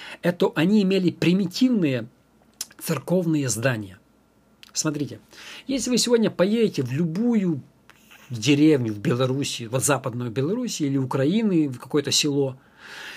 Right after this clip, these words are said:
Вот я часто замечал, когда ехал, вот я ездил с Минска к себе домой, к, к ро-, на родину, и едешь по деревне, хатки все такие валятся на курьих ножках, и в центре села – стоит здоровенная каменная церковь, которой сто пятьдесят лет.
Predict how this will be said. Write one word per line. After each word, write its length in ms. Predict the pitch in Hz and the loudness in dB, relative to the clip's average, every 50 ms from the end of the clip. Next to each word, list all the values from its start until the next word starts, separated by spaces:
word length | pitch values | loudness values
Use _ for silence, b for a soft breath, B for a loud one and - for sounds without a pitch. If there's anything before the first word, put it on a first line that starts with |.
| B B B B B B B _ - | B B B B B B B _ -8
Вот 160 | - 135 131 - | -8 -8 -6 -4
я 240 | 160 147 165 214 | 0 2 2 2
часто 240 | 196 - 208 143 147 | 4 2 2 2 2
замечал, 340 | 135 160 180 180 - 143 120 | 2 2 2 4 2 2 2
когда 160 | - 120 127 | 2 0 0
ехал, 320 | 127 151 175 - - 143 131 | 2 2 2 2 2 0 -2
вот 180 | 131 120 - | -2 -2 -2
я 60 | 131 | 0
ездил 320 | 127 139 135 - - 139 127 | 0 2 0 0 -2 -2 -2
с 100 | - - | 0 2
Минска 420 | 165 160 143 127 - - 131 120 - | 4 4 4 2 0 -2 -2 -2 -2
к 80 | - | -4
себе 400 | - - 139 123 113 127 127 120 | -6 -6 -4 -2 0 0 0 2
домой, 460 | 117 131 156 214 247 277 277 262 214 | 2 0 0 0 2 2 2 0 0
к, 200 | - - 160 151 | 0 0 -2 0
к 80 | - - | 0 2
ро-, 140 | 190 269 233 | 0 2 2
на 140 | 180 165 185 | 4 4 4
родину, 480 | 262 269 240 240 220 202 180 - - - _ - | 2 2 0 0 -2 -2 -2 -4 -8 -10 _ -4
и 60 | 160 | -2
едешь 560 | 156 160 165 160 147 151 247 277 254 202 - | -2 -2 -2 -2 -2 -2 0 0 0 0 0
по 100 | - 160 | 0 0
деревне, 520 | 143 180 196 175 151 135 139 147 156 156 - _ _ _ _ | 2 2 4 4 4 4 2 0 -2 -4 -6 _ _ _ _
хатки 380 | - - 240 247 240 - - 202 | -6 0 2 2 2 2 0 0
все 140 | - - 180 | 0 0 0
такие 300 | 175 175 - 185 160 139 | 0 0 2 4 4 4
валятся 440 | 127 160 165 156 151 135 - 160 | 4 4 4 4 2 2 0 0
на 120 | 147 147 135 | 0 0 0
курьих 280 | - - 143 139 - | 0 -2 -2 -2 0
ножках, 460 | 143 135 135 127 - - - 214 - _ _ _ _ _ _ _ _ _ - | 0 0 0 0 0 -2 -4 -4 -6 _ _ _ _ _ _ _ _ _ -6
и 120 | 123 123 | -6 -4
в 80 | 123 - | -4 -2
центре 440 | - - 147 139 123 117 - 120 110 | -2 0 0 0 -2 -2 -4 -4 -4
села – 480 | - - 113 113 139 170 202 208 214 - _ _ _ _ | -4 -4 -2 0 0 0 0 -2 -6 -12 _ _ _ _
стоит 520 | - - - - 113 120 151 147 131 - - | -10 -8 -6 -4 -2 -2 -2 -2 -4 -8 -10
здоровенная 800 | - 123 113 101 110 104 101 107 123 180 202 190 180 175 175 170 | -8 -8 -8 -8 -8 -8 -2 2 2 2 2 0 -2 -4 -4 -4
каменная 540 | - - 151 143 143 143 147 139 135 127 120 | -4 -4 -4 -4 -2 -2 -2 -2 -4 -4 -2
церковь, 400 | - - 165 185 208 - 113 - | 0 2 2 2 2 -2 -4 -4
которой 280 | 139 127 - 143 147 135 | -4 -2 -2 0 0 0
сто 200 | - - - 143 | 0 0 0 -2
пятьдесят 440 | - - 117 117 - - 123 123 | -2 -4 -6 -4 -4 -6 -6 -6
лет. 160 | 120 107 101 | -8 -10 -12